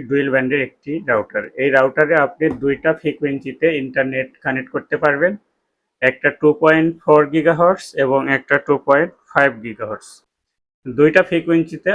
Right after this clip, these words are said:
আপনি মোটামুটি তিরিশ থেকে পঁয়ত্রিশটার মতো ডিভাইস একসাথে কানেক্ট করতে পারবেন। So, এই রাউটারে আরও যে ফিচার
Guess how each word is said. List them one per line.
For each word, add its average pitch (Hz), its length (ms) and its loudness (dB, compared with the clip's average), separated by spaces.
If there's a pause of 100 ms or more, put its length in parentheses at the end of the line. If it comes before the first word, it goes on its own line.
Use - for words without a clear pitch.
আপনি 151 280 -4 (640)
মোটামুটি 156 480 -2 (100)
তিরিশ 156 200 -4 (100)
থেকে 170 160 -6 (120)
পঁয়ত্রিশটার 156 920 -2
মতো 151 180 -2 (140)
ডিভাইস 147 340 0 (180)
একসাথে 139 440 -4 (500)
কানেক্ট 143 340 -2
করতে 151 300 -4 (400)
পারবেন। 107 340 0 (1400)
So, - 140 -4 (220)
এই 147 80 8 (100)
রাউটারে 160 420 2 (540)
আরও 156 240 4 (100)
যে 180 80 -2 (120)
ফিচার 160 360 2